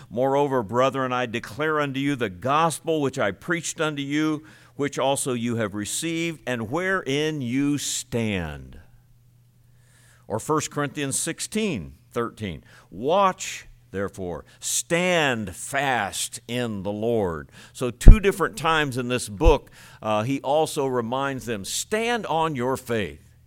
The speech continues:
Stand on the testimony of God. You need to do that.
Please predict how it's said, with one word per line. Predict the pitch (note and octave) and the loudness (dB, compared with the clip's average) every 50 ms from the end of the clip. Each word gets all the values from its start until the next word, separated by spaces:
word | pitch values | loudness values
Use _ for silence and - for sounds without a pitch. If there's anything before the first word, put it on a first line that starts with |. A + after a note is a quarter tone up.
| - - - - - - - - | -20 -20 -20 -20 -20 -20 -20 -12
Stand | - - - - F#3+ G#3 A3+ A3+ G#3+ G3 F#3 | -10 -10 -4 -2 0 2 4 4 4 4 2
on | - - D#3 D3 C#3+ C3+ | 0 2 0 0 0 0
the | B2+ | -4
testimony | A#2 - - D3 C#3 B2 - - - A#2+ A#2+ A#2+ A#2+ A#2+ A2+ F2+ | -6 -4 -4 -4 -4 -4 -4 -6 -4 -2 0 0 0 -2 -2 -4
of | - G2+ F2+ E2+ | -4 -6 -6 -2
God. | G#2+ G#2+ G#2 F#2 D#2+ D2 C2+ - - - - - - | -2 0 0 0 -2 -6 -10 -16 -20 -20 -20 -14 -8
You | A#2+ C#3+ F3 F3 E3+ | -4 -2 0 0 0
need | D#3 D3 D3+ D#3+ E3 C#3+ A#2+ | 0 2 0 0 0 -2 -6
to | A#2+ | -8
do | G#2 F#2 A#2+ C3 B2+ A2+ | -4 0 0 2 2 2
that. | G#2 F2 D2+ C#2+ | 0 -2 -4 -8